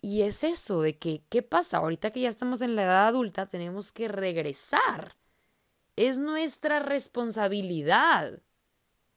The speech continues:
para que te liberes, para que puedas ser un ser de luz, para que puedas ser amor y solamente ser conciencia. Ser conciencia y darte cuenta que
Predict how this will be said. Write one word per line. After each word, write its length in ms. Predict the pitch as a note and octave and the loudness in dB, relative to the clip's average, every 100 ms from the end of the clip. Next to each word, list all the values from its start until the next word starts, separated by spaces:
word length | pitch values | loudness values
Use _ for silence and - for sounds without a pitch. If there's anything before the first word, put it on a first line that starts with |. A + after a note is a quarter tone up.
| _ | _
para 200 | - C4 | 2 2
que 160 | C4 C#4 | 2 -2
te 160 | C#4 | 0
liberes, 720 | B3+ A#3 G3+ A#3+ F#4 G#4+ C#4 - | 0 2 6 6 6 4 -2 -4
para 200 | B3 B3+ | -2 -2
que 100 | G#3+ | -4
puedas 260 | B3 C#4+ | -2 -2
ser 160 | C#4+ D#4 | -2 -6
un 120 | D#4 | -6
ser 260 | - D4+ C#4+ | -4 -4 -2
de 100 | C#4+ | -2
luz, 400 | A3+ G#3+ D4+ C#4+ | -2 0 0 -2
para 180 | C4+ | -4
que 100 | C4 | -4
puedas 280 | G#3+ A#3 B3 | -6 -6 -6
ser 180 | - C4+ | -4 -4
amor 580 | C4+ A#3 G3 G3 A3+ A#3+ | -2 -4 -4 -2 -2 -4
y 60 | |
solamente 460 | G#3+ A3 A#3 A#3+ A#3+ | -6 -6 -6 -6 -4
ser 260 | - A3+ G#3+ | -4 -6 -10
conciencia. 1160 | A#3+ A#3+ G3+ - F#3+ G3 A3 - G#3+ F3 D#3 - _ _ _ _ _ _ _ | -10 -10 -10 -8 -6 -6 -6 -6 -4 -6 -6 -14 _ _ _ _ _ _ _
Ser 260 | - G#3+ G#3+ | -4 -4 -2
conciencia 960 | A#3 A#3+ - - A3 A3 G#3+ A#3+ G#3 | -4 -6 -6 -4 -4 -2 -2 0 0
y 40 | F3+ | 0
darte 280 | F#3 - | -2 -4
cuenta 320 | G#3 G#3+ G3+ G#3+ | -6 -6 -6 -6
que 360 | A3+ G#3 - | -4 -4 -4